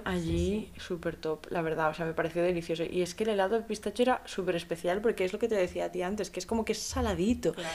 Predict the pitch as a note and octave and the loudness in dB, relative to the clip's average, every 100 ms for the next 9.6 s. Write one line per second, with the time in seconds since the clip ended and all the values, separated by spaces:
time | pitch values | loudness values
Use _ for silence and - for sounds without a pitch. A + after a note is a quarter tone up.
0 | - A3+ A#3 A3 A3 G#3+ F#4 G4 F#4 B3+ | -2 4 6 8 6 8 8 8 4 2
1 | G3+ F3+ E3 E3+ G3+ D4 F4 E4+ G#3 G#3+ | 0 -2 0 2 2 0 0 -2 -4 -4
2 | - G3+ F#3+ A3 D4+ D4+ B3 G#3+ F3+ E3 | -2 0 0 0 -4 -6 0 4 4 0
3 | - - - - F#3+ F#3 G#3 A#3+ A#3+ G#3+ | -4 -10 -12 4 6 6 6 4 4 2
4 | F#3+ F#3+ B3 A3+ G#3 G#3+ D4 - A3+ G#3 | 6 8 8 8 6 4 2 4 2 2
5 | G3+ C4 - G#3+ G3+ A#3 A3 G#3+ A#3 A3 | 0 -2 0 2 4 6 8 10 12 12
6 | G#3+ A3 B3 - - F#4 - D4+ - - | 10 10 8 6 2 -6 -8 -12 -14 -20
7 | - - - A3+ A3+ A3 - - A3+ - | -12 10 12 12 10 6 6 2 4 2
8 | - A3+ A3+ A#3+ - - - - - B3+ | 2 0 0 -4 -4 -10 -16 -18 -2 0
9 | A#3 A#3+ G#3+ F#3 G3 | 6 6 6 4 2